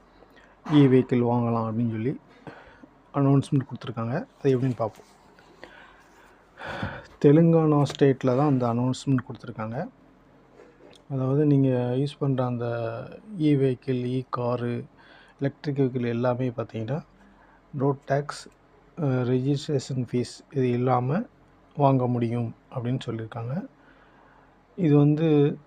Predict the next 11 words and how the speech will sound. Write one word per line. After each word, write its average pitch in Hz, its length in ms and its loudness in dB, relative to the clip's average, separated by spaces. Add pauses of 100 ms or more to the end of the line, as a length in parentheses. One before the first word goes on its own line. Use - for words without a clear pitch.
(340)
நம்ம 135 460 2 (120)
சுற்று-, 156 440 0 (460)
சுற்றுப்புற 151 520 0
சூழல், 131 460 0 (200)
அந்த 131 180 -4
மாசுபடுறது, 127 920 -4 (1600)
அ, 139 60 -2 (1800)
இ 147 160 6
வெஹிக்கிள் 139 360 2
வந்து 127 260 0
கம்மியா 139 520 2